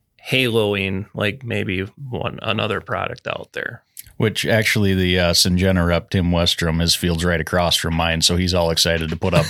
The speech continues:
Speaker 2: uh, Saltro
Speaker 1: <laughs>
Speaker 2: signs all
Speaker 1: Oh,
Speaker 2: over
Speaker 1: I'm
Speaker 2: my
Speaker 1: sure
Speaker 2: field
Speaker 1: he
Speaker 2: too.
Speaker 1: is.
Speaker 2: <laughs>
Speaker 1: I'm surprised he didn't already. <laughs> He's our rep too, so <laughs> good. Um, but then the head,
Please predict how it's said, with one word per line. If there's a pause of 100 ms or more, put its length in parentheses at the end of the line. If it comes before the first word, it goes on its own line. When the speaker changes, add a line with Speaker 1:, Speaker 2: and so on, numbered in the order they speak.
Speaker 2:
uh,
Saltro
Speaker 1:
<laughs>
Speaker 2:
signs
all
Speaker 1:
Oh,
Speaker 2:
over
Speaker 1:
I'm
Speaker 2:
my
Speaker 1:
sure
Speaker 2:
field
Speaker 1:
he
Speaker 2:
too.
Speaker 1:
is.
Speaker 2:
<laughs>
Speaker 1:
I'm
surprised
he
didn't
already. (420)
<laughs>
He's
our
rep
too,
so (240)
<laughs> (880)
good. (400)
Um,
but
then
the
head,